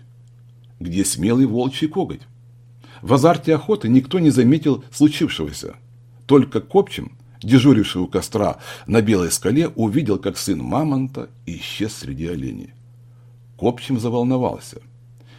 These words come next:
Если олени подомнут охотника, ему не уйти живым. Мальчик бросился вниз с воплем: «Сын Мамонта утонул!» Все поспешили к берегу,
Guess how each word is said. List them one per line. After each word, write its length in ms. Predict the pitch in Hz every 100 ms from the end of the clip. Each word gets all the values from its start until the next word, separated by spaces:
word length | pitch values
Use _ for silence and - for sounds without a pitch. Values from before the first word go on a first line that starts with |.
| -
Если 360 | 90 117 135 117
олени 540 | 117 120 131 101 87 - - - -
подомнут 540 | 117 120 120 120 -
охотника, 760 | 78 - - - 85 - - - - - - -
ему 340 | - 71 80 120
не 140 | 113
уйти 460 | 117 131 135 - 147
живым. 400 | 85 67 - - - - - - - - - - -
Мальчик 520 | - 127 170 - 151
бросился 640 | 104 104 147 135 104 - 78
вниз 320 | 85 147 147
с 80 | 85
воплем: 480 | 113 113 - - - - - -
«Сын 380 | - 151 160 113
Мамонта 720 | 92 151 196 165 165 156 147
утонул!» 640 | 147 147 143 147 110 - - - - - - - - - - -
Все 240 | - 160
поспешили 640 | 156 110 - 98 - 131
к 100 | 107
берегу, 480 | 78 82 64 62 -